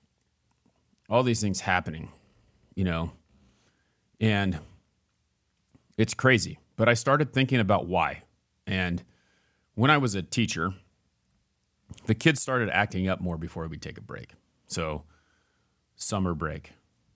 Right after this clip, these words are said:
Thanksgiving break, Christmas break, spring break, they would act out more.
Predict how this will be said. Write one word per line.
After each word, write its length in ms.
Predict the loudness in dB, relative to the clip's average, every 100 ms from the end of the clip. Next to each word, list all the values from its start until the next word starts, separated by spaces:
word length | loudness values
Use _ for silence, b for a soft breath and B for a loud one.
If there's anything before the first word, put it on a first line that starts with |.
| _
Thanksgiving 580 | -6 -4 -2 0 2 0
break, 380 | -2 -4 -6 -12 _ _ _ _
Christmas 460 | -2 0 0 -4 -6
break, 400 | -8 -10 -10 -18 _
spring 500 | -8 -8 -2 2 2
break, 360 | 0 -6 -8 -16 _ _ _ _ _ _ _ _ -4
they 100 | 0
would 100 | 4
act 280 | 4 4 4
out 200 | 2 2
more. 220 | -8 -10